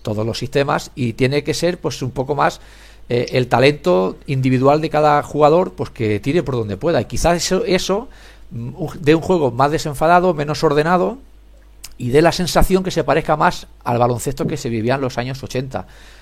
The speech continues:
Yo la única explicación que le encuentro, jugadores que no están tan encorsetados y que no se deben tanto a un sistema como los de la primera plantilla,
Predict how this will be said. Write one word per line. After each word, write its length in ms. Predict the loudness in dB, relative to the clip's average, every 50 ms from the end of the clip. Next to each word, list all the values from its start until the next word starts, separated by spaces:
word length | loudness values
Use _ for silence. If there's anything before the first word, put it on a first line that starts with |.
| -20 -20 -16
Yo 200 | -6 0 2 4
la 80 | 4 4
única 200 | 2 2 0 0
explicación 760 | -2 -4 -8 -4 -2 -2 -2 -2 -4 -4 -2 -2 -2 -2 -2 -2
que 80 | -2
le 60 | -4
encuentro, 440 | -4 -4 -4 -6 -6 -4 -8 -10 -10
jugadores 460 | -10 -6 -4 -4 -2 -2 -2 -2 -2
que 120 | -2 -4 -4
no 60 | -2
están 200 | -2 -2 -2 0
tan 140 | 0 -2 -2
encorsetados 720 | -2 -2 -2 -4 -2 -2 -2 2 2 2 4 4 0 -2 -4
y 20 |
que 100 | -4 -6
no 100 | -6 -4
se 120 | -4 -2
deben 220 | 0 0 0 0 0
tanto 240 | -2 -2 0 -2 -4
a 20 |
un 60 | -4
sistema 440 | -4 -6 -6 -2 -2 -2 -2 -2 -4
como 220 | -4 -6 -6 -6
los 140 | -6 -6 -6
de 80 | -6 -6
la 100 | -6 -6
primera 220 | -4 -6 -4 -4
plantilla, 480 | -4 -4 -4 -4 -4 -4 -2 -4 -4